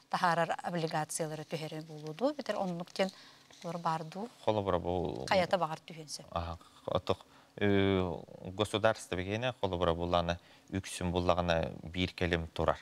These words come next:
Speaker 1: Мм.
Speaker 2: А, наха түспәт тагына, тахсыбат тагына.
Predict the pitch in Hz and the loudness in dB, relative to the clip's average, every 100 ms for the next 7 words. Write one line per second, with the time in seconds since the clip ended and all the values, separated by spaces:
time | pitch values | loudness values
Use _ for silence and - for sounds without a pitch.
0 | - - 190 190 185 180 - - 80 78 | -6 -16 -12 -12 -14 -16 -14 -10 -8 -4
1 | 85 85 87 78 87 - - - 101 110 | -2 2 0 0 -4 -4 -4 0 2 2
2 | 104 85 - 87 82 - 92 104 123 | 0 -2 0 2 2 2 2 2 -2